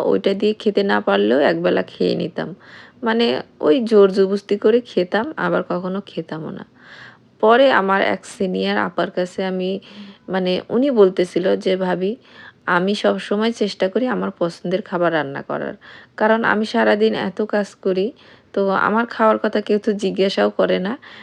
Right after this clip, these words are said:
যার কারণে আমি নিজেই হচ্ছে সবসময় নিজের পছন্দের খাবার রান্না করি এবং সেটা মন ভরে খাই, পেট ভরে না খেলেও।"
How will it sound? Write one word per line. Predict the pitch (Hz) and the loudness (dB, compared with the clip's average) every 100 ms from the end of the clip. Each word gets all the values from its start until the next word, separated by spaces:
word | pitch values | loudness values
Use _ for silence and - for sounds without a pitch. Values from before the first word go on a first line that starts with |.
| - - | -10 -2
যার | 202 202 196 | 4 4 4
কারণে | 202 214 233 240 | 2 2 0 0
আমি | 180 196 214 | 0 0 0
নিজেই | 208 190 185 214 220 226 214 | 0 -2 -2 0 0 0 -4
হচ্ছে | 190 - - 226 349 - - | -6 -8 -6 -6 -6 -12 -20
সবসময় | - 226 233 - 233 208 | -4 -4 -2 -2 0 2
নিজের | 196 196 220 | 0 0 0
পছন্দের | - 185 - 196 208 | 0 -4 -4 -2 -4
খাবার | - 190 185 185 | -4 -2 0 0
রান্না | 180 175 190 | -2 -4 -4
করি | 202 220 240 | -2 0 0
এবং | 180 190 | 0 -4
সেটা | - 190 202 240 - - - - | -4 -4 -2 -4 -6 -18 -18 -2
মন | 185 175 185 | 2 2 2
ভরে | 196 214 226 | 2 2 0
খাই, | - 180 175 220 | -2 0 0 0
পেট | 233 180 175 | -2 -2 -2
ভরে | 185 180 | -2 0
না | 196 190 | 0 0
খেলেও।" | 180 - 180 170 | -2 -2 -2 -2